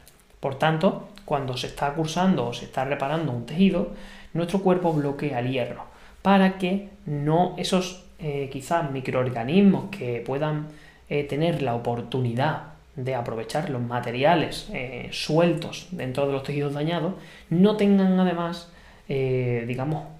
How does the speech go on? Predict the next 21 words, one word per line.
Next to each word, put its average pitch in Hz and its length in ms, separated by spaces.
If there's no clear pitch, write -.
otros 156 400
metales, 165 640
eh, 120 480
circun-, 123 560
eh, 123 400
circulando 151 640
por 151 140
ahí 175 300
que 147 100
aumenten 131 480
su 156 100
actividad 123 460
metabólica, 123 640
¿no? 160 120
Es 175 60
como 151 240
una 151 160
pre-, 147 120
protección 147 420
inmunitaria 143 680
que, 123 500